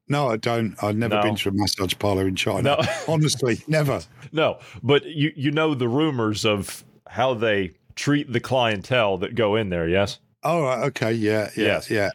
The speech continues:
Speaker 2: Well, this is a drunk man that did not want to pay after he got his services, if you will.
Speaker 1: Okay.
Speaker 2: Um, and he's, uh, well, you can, you can see here the, all the massage ladies, they just,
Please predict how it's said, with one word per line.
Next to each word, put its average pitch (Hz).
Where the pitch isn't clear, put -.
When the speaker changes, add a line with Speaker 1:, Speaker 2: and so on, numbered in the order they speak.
Speaker 2:
Well, 117
this 143
is 127
a 131
drunk 120
man 98
that 95
did 95
not 104
want 107
to -
pay 101
after 92
he 98
got 98
his 90
services, 98
if 120
you 98
will. 98
Speaker 1:
Okay. 143
Speaker 2:
Um, 98
and 104
he's, 110
uh, 98
well, 104
you 107
can, 92
you 101
can 95
see 101
here 92
the, 87
all 110
the 98
massage 92
ladies, 87
they 90
just, 80